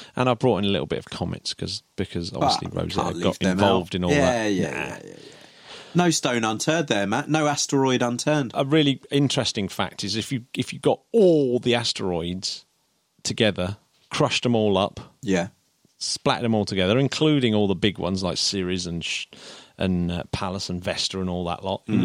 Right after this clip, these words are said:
Speaker 1: you, and you scrunched them all up, every single one of them, still nowhere near as big as the moon.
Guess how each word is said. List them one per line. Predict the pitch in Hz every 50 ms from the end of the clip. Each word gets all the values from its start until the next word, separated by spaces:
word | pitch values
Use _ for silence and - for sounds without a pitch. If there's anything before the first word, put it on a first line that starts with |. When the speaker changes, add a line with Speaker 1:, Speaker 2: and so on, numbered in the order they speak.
| -
Speaker 1:
you, | 87 107
and | 113 110 107
you | 107 110 113 - _ _ _
scrunched | - - - - 185 170 139 -
them | 139 120
all | 101 98 98 107
up, | 107 -
every | 139 160 151 147
single | 123 127 135 123 110 101
one | 95 90
of | 87 85
them, | 87 90 90 85 - _ _
still | - - - - 139 123 113 110
nowhere | 110 120 127 131 123 123 117 113 110 107
near | 104 104 101 98 98
as | 95 87
big | - - 95 87
as | 90 82
the | 92 87
moon. | 82 82 80 80 78